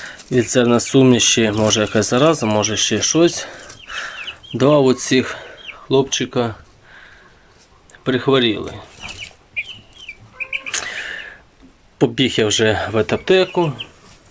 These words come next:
та по другим фахівцям, скажімо так. Сказали, що від комбо-, комбікорму такого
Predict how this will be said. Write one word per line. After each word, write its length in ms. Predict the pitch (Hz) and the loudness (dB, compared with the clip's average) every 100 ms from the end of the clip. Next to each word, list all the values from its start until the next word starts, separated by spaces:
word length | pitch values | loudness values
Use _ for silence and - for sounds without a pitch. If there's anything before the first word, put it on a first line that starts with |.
| - - - - - - - - - | -20 -20 -20 -18 -18 -18 -20 -20 -8
та 120 | - 117 | -4 -2
по 160 | 123 | 0
другим 500 | 110 127 123 117 104 - - - - - | 4 4 4 2 -2 -6 -16 -20 -12 -8
фахівцям, 600 | 110 120 - - 190 175 - - - | -4 -4 -2 0 0 0 -8 -20 -20
скажімо 560 | - 139 139 131 123 | -4 -2 -2 -4 -6
так. 200 | - 120 113 - - _ _ - - - - - - - - - - - - - - - | -4 -6 -6 -16 -20 _ _ -20 -20 -20 -20 -18 -18 -18 -18 -20 -20 -20 -20 -20 -20 -16
Сказали, 640 | - - 127 117 135 120 113 | -14 -4 -2 0 2 2 0
що 180 | - | 0
від 200 | 117 117 | 0 -2
комбо-, 500 | - 117 120 113 - - | -2 0 0 -2 -4 -2
комбікорму 840 | 113 107 - 117 107 104 98 92 87 - - - - - - | 0 -2 -2 0 0 0 -2 -6 -10 -12 -14 -16 -18 -14 -10
такого 540 | 104 110 101 101 95 | -6 -2 -2 -2 -8